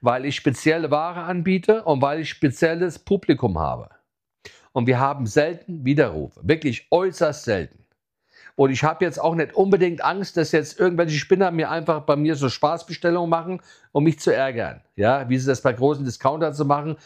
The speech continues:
wo man weiß, ich bestelle mir zehn Teile und behalte eh nur eins und der Rest, was ist mir auch egal.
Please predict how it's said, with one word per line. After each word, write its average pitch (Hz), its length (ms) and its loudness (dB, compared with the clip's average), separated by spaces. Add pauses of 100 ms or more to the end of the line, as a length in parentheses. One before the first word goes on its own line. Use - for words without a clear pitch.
(120)
wo 131 80 0
man 123 160 4
weiß, 143 280 -2
ich 127 40 -10
bestelle - 320 0
mir 135 120 2
zehn 147 220 0
Teile 139 300 -2
und 131 100 -8
behalte 127 280 -2
eh 147 100 2
nur 156 180 2
eins 143 300 -6
und 120 140 -4
der 110 100 2
Rest, 127 240 -4
was 113 180 -2
ist 123 160 -10
mir 120 140 2
auch 117 120 -2
egal. 110 420 -2